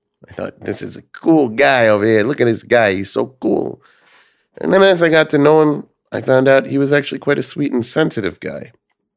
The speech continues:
And as time went on, our paths seemed to move in different directions, and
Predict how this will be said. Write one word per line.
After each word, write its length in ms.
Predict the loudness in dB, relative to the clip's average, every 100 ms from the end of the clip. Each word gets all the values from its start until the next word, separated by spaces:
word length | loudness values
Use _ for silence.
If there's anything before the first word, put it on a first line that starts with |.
| _ _ _ _ _ _ _ _ _ _ _ -8
And 140 | -4
as 100 | -4
time 280 | 0 0 2
went 120 | 2
on, 360 | 2 2 -2 -8 _ _ _ _ _ _ _ -12
our 80 | -10
paths 460 | 0 0 0 -4 -16 -18
seemed 340 | -6 -4 -2 -4
to 420 | -4 -2 -4 -8 _ _ _ _ -20 _
move 300 | 0 2 2
in 100 | 0
different 360 | -2 -4 -6 -10 _
directions, 580 | -6 -4 -4 -10 -14 -14
and 300 | -10 -8 -10